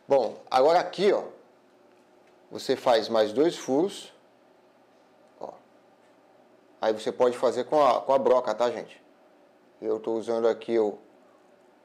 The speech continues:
o soldador, que é muito mais rápido, ok? Do outro lado, você faz isso aqui, ó. Eu gosto de fazer assim, tá?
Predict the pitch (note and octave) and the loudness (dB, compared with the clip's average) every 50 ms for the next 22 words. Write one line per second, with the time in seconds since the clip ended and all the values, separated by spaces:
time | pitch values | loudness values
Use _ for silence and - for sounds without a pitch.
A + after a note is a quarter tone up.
0 | _ _ _ _ - - - - - - _ _ _ G#2 G2+ - - A2+ A2 A2+ | _ _ _ _ -14 -14 -14 -20 -20 -20 _ _ _ -18 -14 -6 -6 -2 0 0
1 | A2 G#2+ A2+ B2 - B2+ A#2 A2 A2 A2 - C3 C#3+ D3 D3 D3 - G#2 F2 - | 0 0 -2 -4 -4 -6 -8 -8 -8 -10 -8 -4 -2 -2 -2 -4 -6 -8 -10 -10
2 | - - _ _ _ _ _ _ _ - _ _ _ _ _ - G#2 - C3+ C#3+ | -12 -20 _ _ _ _ _ _ _ -20 _ _ _ _ _ -14 -6 -2 -2 -2
3 | E3 E3+ - - _ - - _ _ _ _ - - - - _ _ _ _ - | -2 -4 -10 -20 _ -20 -20 _ _ _ _ -20 -20 -20 -20 _ _ _ _ 0
4 | D3 F3 F3+ F3+ D3+ C#3 C#3 D3+ F3+ F#3 - - - - - - _ _ _ _ | 0 0 2 2 2 2 4 4 2 0 -2 -6 -12 -16 -20 -20 _ _ _ _
5 | _ _ _ _ _ _ _ _ _ _ _ _ _ _ _ _ _ _ - G#2+ | _ _ _ _ _ _ _ _ _ _ _ _ _ _ _ _ _ _ -16 -14
6 | - - A#2+ - C3 B2 B2 B2 - C#3+ C#3 - - E3+ - - - - - - | -12 -12 -8 -2 0 0 0 0 -2 -6 -8 -6 -4 0 0 0 0 -2 -10 -18
7 | _ _ _ _ _ _ _ _ _ _ _ _ _ _ _ _ - A2+ A#2 A2 | _ _ _ _ _ _ _ _ _ _ _ _ _ _ _ _ -4 -2 0 2
8 | A#2+ B2 B2 - - A#2+ A2 B2 C3 C3+ - - - G#2+ F#2 - - G2+ A2 A#2 | 2 2 2 0 -2 -2 0 0 -4 -6 -6 -10 -12 -12 -12 -6 -4 -4 -4 -4